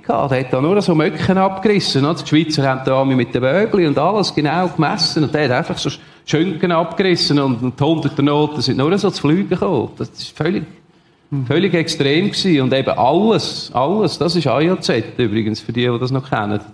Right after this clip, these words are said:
Speaker 1: der grösste Scheissdreck, den es je gegeben hat, oder?
Speaker 2: Mhm.
Speaker 1: Sorry.
Speaker 2: Mhm. Mhm.
Speaker 1: Aber das ist so zu und her gegangen. Du hast dorthin können, wir, ich bin ja im Aargau, äh, hab ich gelebt, oder? Ich bin nur dort Drogen holen und gerade wieder verreist.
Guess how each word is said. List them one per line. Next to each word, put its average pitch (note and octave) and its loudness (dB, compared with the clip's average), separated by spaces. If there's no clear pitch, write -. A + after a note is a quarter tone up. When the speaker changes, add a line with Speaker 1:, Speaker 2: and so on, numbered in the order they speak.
Speaker 1:
der G#2+ 0
grösste C3 -2
Scheissdreck, C#3+ -6
den G#2+ -6
es G#2 -4
je A#2 0
gegeben C#3 0
hat, A#2 -4
oder? C#3+ -4
Speaker 2:
Mhm. C#3 -2
Speaker 1:
Sorry. C3+ -2
Speaker 2:
Mhm. C#3 -4
Mhm. D3+ -6
Speaker 1:
Aber A#2+ -2
das D3+ 0
ist C3+ -4
so C#3 0
zu C3+ 0
und A#2+ 0
her C#3 2
gegangen. F3 0
Du C3 2
hast C3+ 0
dorthin E3+ 0
können, G3 0
wir, C#3+ 2
ich C3+ 2
bin C#3 2
ja B2+ 4
im B2 2
Aargau, E3+ 2
äh, E3 2
hab D#3+ 2
ich E3 0
gelebt, D#3+ -2
oder? D3 0
Ich - -4
bin B2+ 0
nur D#3 2
dort G3+ -2
Drogen E3+ 2
holen C#3+ 2
und G#2 -6
gerade G3 -2
wieder D3+ -2
verreist. C3 -2